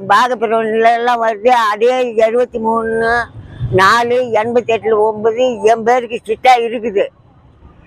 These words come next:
சிட்டா இருந்தா யூ டி ஆர்ல ஏறி போய்க்குது. கோபால் பிள்ளை பேர்ல இருக்குது, மொட்டை பிள்ளை மகன் கோபால் பிள்ளை பேர்ல இருக்குது அப்படின்னு என்னை வந்து,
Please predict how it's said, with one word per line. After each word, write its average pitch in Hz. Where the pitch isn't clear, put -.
சிட்டா 262
இருந்தா 277
யூ 285
டி 294
ஆர்ல 254
ஏறி 240
போய்க்குது. 214
கோபால் 254
பிள்ளை 226
பேர்ல -
இருக்குது, 214
மொட்டை 233
பிள்ளை 240
மகன் 220
கோபால் 247
பிள்ளை 214
பேர்ல 196
இருக்குது 190
அப்படின்னு 214
என்னை 208
வந்து, 202